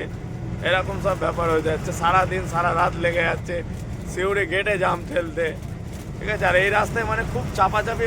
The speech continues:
মানে প্রচুর হয়, ঠিক আছে? মানে এত সিঙ্গেল রাস্তা, সেম সেম তো, মানে চাপাচাপি প্রচুর হয়। এই রাস্তায় গাড়ি চালাতে গেলে সব থেকে মানে একটা উপায়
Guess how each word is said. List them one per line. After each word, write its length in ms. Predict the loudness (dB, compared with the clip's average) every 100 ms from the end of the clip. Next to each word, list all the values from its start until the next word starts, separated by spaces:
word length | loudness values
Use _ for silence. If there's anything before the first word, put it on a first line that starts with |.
| 0
মানে 120 | -2 -2
প্রচুর 260 | -2 0 0 0
হয়, 160 | 0 -2 -6 -8 -6 -6 -6 -6
ঠিক 120 | -4 0
আছে? 120 | 0 0
মানে 140 | 0 2 2
এত 120 | 2 0 -2
সিঙ্গেল 300 | -4 -2 0 2
রাস্তা, 240 | 2 2 0 0
সেম 160 | -2 -2
সেম 140 | -4 -2 -2
তো, 60 | -2
মানে 100 | -2 -2 -2
চাপাচাপি 480 | -2 -2 -2 -2 -2
প্রচুর 240 | -4 -4 -4 -4
হয়। 120 | -6 -6 -6 -8 -8 -8 -6 -6 -8 -6 -6 0
এই 60 | 2 4
রাস্তায় 280 | 2 0 2
গাড়ি 160 | 2 2
চালাতে 240 | 0 -4 -4
গেলে 140 | -4 -2 -4
সব 100 | -6 -8 -10 -4
থেকে 200 | -2 0 0 0
মানে 140 | -2 0 0
একটা 200 | 0 -2 -2
উপায় 260 | 0 0